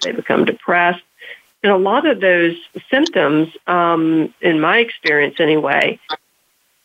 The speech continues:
are related to the experience of having had to try to become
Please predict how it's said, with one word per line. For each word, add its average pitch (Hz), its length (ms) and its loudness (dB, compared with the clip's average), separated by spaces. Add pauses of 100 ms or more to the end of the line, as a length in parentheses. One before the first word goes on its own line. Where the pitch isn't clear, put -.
(220)
are 180 180 2
related 185 720 0 (180)
to 180 440 2
the 165 200 0
experience 165 880 0
of 156 120 0
having 185 500 0
had 165 460 -2 (100)
to 156 120 2 (120)
try 160 380 -2
to 180 100 -2
become 160 760 0